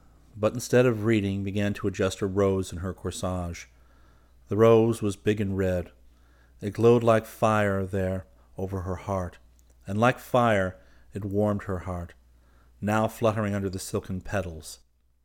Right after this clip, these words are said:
Rue Barry sighed again. She was very happy. The sky was so blue, the air so soft and perfumed,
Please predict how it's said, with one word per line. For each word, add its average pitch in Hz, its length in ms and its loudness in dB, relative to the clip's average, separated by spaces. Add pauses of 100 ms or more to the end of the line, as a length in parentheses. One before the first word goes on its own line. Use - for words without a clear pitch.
(720)
Rue 135 180 6
Barry 117 440 4
sighed 107 360 0
again. 95 420 -4 (560)
She - 160 -10
was 104 140 0
very 98 320 0
happy. 85 420 -10 (720)
The 107 100 -2
sky 127 320 10
was 117 180 2
so 117 200 8
blue, 107 480 2
the 98 160 0
air 104 160 4
so 107 240 0
soft 101 520 0
and - 100 -20
perfumed, 95 600 -6